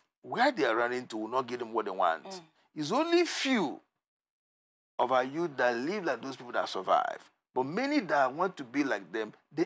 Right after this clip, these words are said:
Speaker 1: end up crashing.
Speaker 2: Crashing.
Speaker 1: Most people even that train their children abroad without watching them closely,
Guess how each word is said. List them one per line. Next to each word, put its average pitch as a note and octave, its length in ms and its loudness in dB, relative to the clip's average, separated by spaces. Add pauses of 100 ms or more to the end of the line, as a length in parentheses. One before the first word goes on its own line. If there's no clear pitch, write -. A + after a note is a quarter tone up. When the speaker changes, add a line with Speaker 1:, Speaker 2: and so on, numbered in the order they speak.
(100)
Speaker 1:
end F#3+ 200 0
up E3+ 160 -2
crashing. - 460 2
Speaker 2:
Crashing. - 340 -20 (1160)
Speaker 1:
Most F#3 320 -2
people E3 280 -2
even D3+ 240 2
that B2+ 240 0
train C#3 340 0
their G#2 280 0 (320)
children B2 280 0
abroad F#2+ 480 0 (140)
without G#2+ 340 0
watching G#2 400 -4
them F#2+ 240 -8
closely, F2+ 440 -6